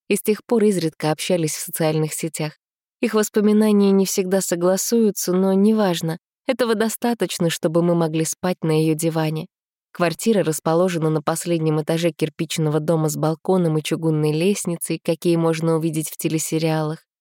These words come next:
Внизу есть кофейня, а напротив — круглосуточная лавка, которую здесь называют "выручалочкой". На всех тротуарах города примерно через каждые пять метров растут деревья, вязы и ясени, и некоторые намного выше крыш домов.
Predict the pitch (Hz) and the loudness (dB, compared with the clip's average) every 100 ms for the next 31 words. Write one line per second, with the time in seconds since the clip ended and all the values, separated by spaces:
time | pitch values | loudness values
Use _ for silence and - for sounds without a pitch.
0 | _ _ - 220 233 254 214 - 170 170 | _ _ 0 2 4 4 2 0 -4 -4
1 | - 226 226 180 - 165 170 - 208 - | 0 2 2 0 0 0 0 0 -2 -2
2 | 160 160 156 165 - - 156 - 160 160 | -6 -2 0 0 -2 -4 -4 -2 0 0
3 | 196 220 - 175 _ _ 220 220 233 185 | 0 -2 -6 -10 _ _ -6 0 2 4
4 | 175 180 202 175 165 170 180 185 180 185 | 2 0 0 0 0 0 2 0 2 2
5 | 214 - 220 156 147 - 151 - _ _ | 2 0 2 2 -2 -6 -8 -8 _ _
6 | _ 175 170 170 - 165 156 170 160 160 | _ -4 0 -2 0 -2 0 0 2 0
7 | 156 160 180 170 147 151 165 165 160 160 | 0 2 2 2 0 -2 0 2 2 0
8 | 156 165 160 - 175 165 151 151 - 151 | -2 -4 -4 -4 -2 -2 -2 -2 -2 -2
9 | - 170 180 - 151 156 156 - 160 160 | 0 -2 -2 -4 -4 -4 -2 -2 -2 0
10 | 170 156 147 147 147 _ _ 170 160 180 | 0 0 -2 -6 -8 _ _ 0 2 2
11 | 156 151 151 165 175 - 156 151 - _ | 2 0 2 0 0 -2 -4 -6 -10 _
12 | - 214 214 185 - 175 175 175 175 175 | 2 4 4 0 0 2 2 2 2 2
13 | 170 170 180 - 170 - 175 170 180 180 | 0 0 0 -2 -6 -2 -2 0 -2 0
14 | 151 151 | -2 -6